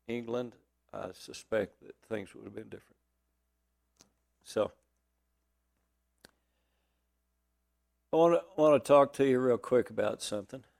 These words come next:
uh, that goes kinda counter to what we've been talking about. But, uh,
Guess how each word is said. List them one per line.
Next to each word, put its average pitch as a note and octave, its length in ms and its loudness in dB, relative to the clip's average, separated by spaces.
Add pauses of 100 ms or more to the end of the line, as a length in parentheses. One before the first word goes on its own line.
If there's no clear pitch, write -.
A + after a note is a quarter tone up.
(160)
uh, A2+ 180 -6
that A#2+ 100 -18
goes A#2 220 0
kinda A2+ 320 -4
counter B2 560 -2
to G#2+ 500 -6
what A2+ 160 -2
we've G#2 140 -8
been C3+ 160 -2
talking G#2+ 380 -2
about. G#2 400 -6 (1000)
But, A#2 160 -2 (540)
uh, A2 180 -6